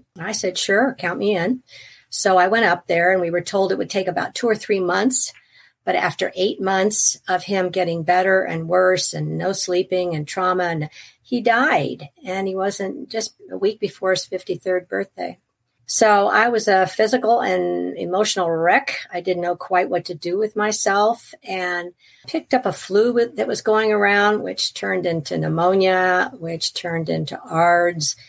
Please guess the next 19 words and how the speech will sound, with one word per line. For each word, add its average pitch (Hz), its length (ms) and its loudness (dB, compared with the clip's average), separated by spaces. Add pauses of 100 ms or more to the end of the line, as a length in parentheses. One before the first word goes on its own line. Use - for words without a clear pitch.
(280)
which 160 380 -2
is 165 300 0
acute - 640 -2
respiratory 170 960 0
distress 175 520 0
syndrome, 160 540 -2
which 151 220 -6
is 151 140 -2
also 156 300 -4
called 156 300 -8
lung 185 300 0
failure. 156 460 0 (360)
They 214 120 -2
got 214 220 2
me 220 120 4
to 247 80 4
the 233 100 4
hospital. 208 880 4
They 180 580 0